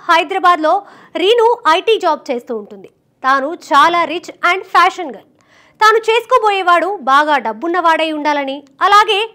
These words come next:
లైఫ్లో సెటిల్ అయి ఉండాలని కోరుకుంటుంది. సింపుల్గా చెప్పాలంటే ముప్పై సంవత్సరాల జీవితాన్ని ముందుగానే ప్లాన్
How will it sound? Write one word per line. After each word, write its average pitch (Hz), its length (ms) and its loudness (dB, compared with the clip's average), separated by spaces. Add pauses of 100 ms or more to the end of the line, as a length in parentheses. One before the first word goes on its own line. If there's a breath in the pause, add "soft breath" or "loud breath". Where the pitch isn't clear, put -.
లైఫ్లో 381 400 -2
సెటిల్ 381 360 -4
అయి 440 120 0
ఉండాలని 330 460 -4
కోరుకుంటుంది. 240 640 -6 (440 soft breath)
సింపుల్గా 453 480 0
చెప్పాలంటే 311 600 -4 (200 soft breath)
ముప్పై 339 260 0
సంవత్సరాల 359 540 0
జీవితాన్ని 339 640 -4
ముందుగానే 320 560 -6
ప్లాన్ 349 320 -2